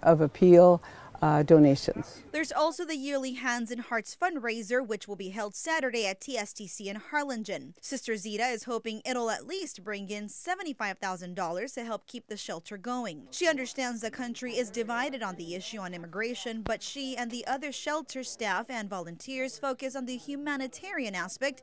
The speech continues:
Speaker 2: and hopes potential donors will too.
Speaker 1: Who likes to see someone who has left everything come with clothes on your back, not being offered hospitality and help?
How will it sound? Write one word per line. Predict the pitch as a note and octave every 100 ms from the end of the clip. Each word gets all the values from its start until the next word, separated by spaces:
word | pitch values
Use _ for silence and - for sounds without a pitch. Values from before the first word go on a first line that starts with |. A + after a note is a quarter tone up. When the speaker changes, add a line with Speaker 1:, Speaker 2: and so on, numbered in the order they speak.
| -
Speaker 2:
and | G#3 G#3
hopes | G#3 A3 -
potential | - - A3 G#3+ F#3+
donors | G3+ B3+ A#3+ D#3 F3+ G3+
will | F#3 D#3
too. | - B3+ F3+ - - _ F#3+
Speaker 1:
Who | A3+
likes | B3 G#3+ -
to | G#3
see | - G#3 G3+
someone | - F#3 F3+ F3 C#3+ C3+ C3+ D3+ - - -
who | D#3+
has | F#3+ E3+ F3+
left | F3 D#3+ -
everything | F3+ F3 E3 - - - - - - - - - - - - - -
come | G3+ G3 F#3+
with | E3+ -
clothes | - F3+ F3
on | E3+
your | E3+
back, | D#3+ B2+ - - - - - - - -
not | F#3 F3+ E3+ - -
being | F3 E3
offered | - D#3+ - D#3+
hospitality | D#3 E3+ - E3+ - D3+ C#3+ D3 -
and | - -
help? | D#3 -